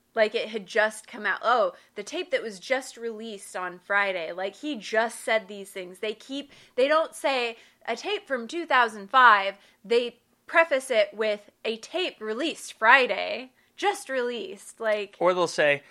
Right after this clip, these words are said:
Speaker 1: hot
Speaker 2: uh,
Speaker 1: off the news.
Speaker 2: "From the, uh, from the remarks that emerged Friday," or things like that,
Speaker 1: Yeah.
Speaker 2: where they try and manipulate it and pretend like this is recent,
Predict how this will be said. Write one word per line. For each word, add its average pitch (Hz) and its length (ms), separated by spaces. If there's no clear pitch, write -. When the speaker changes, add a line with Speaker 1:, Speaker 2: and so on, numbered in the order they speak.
Speaker 1:
hot 359 160
Speaker 2:
uh, 311 340
Speaker 1:
off 254 80
the 254 100
news. 233 400
Speaker 2:
"From 185 280
the, 165 200
uh, 151 160
from 170 200
the 160 80
remarks 165 640
that 147 240
emerged 156 420
Friday," 147 680
or 151 120
things 156 280
like 147 220
that, 139 300
Speaker 1:
Yeah. 233 180
Speaker 2:
where 180 80
they 147 100
try 147 260
and 135 280
manipulate 143 680
it 131 140
and 123 240
pretend 135 380
like 127 180
this 135 200
is 127 160
recent, 131 420